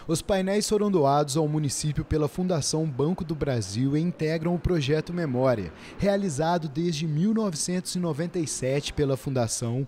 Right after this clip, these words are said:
com o objetivo de resgatar, difundir e preservar a memória cultural brasileira por meio de homenagens a personalidades e acontecimentos marcantes.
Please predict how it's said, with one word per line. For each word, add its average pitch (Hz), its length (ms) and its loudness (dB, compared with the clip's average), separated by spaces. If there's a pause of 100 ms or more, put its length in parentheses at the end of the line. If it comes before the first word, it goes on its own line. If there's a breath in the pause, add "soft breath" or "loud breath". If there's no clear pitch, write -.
(260 loud breath)
com 226 160 4
o 233 140 4
objetivo 196 680 0
de 151 120 0
resgatar, 139 840 -2 (240 loud breath)
difundir 160 680 0
e 190 60 0
preservar 190 800 0
a 160 60 2
memória 147 440 0
cultural 180 600 0
brasileira 135 720 0 (200 loud breath)
por 240 160 2
meio 226 240 4
de 180 120 -2
homenagens 160 720 -2
a 175 80 -2
personalidades 147 1040 -2
e 185 80 -2
acontecimentos 185 920 -2
marcantes. 135 800 -2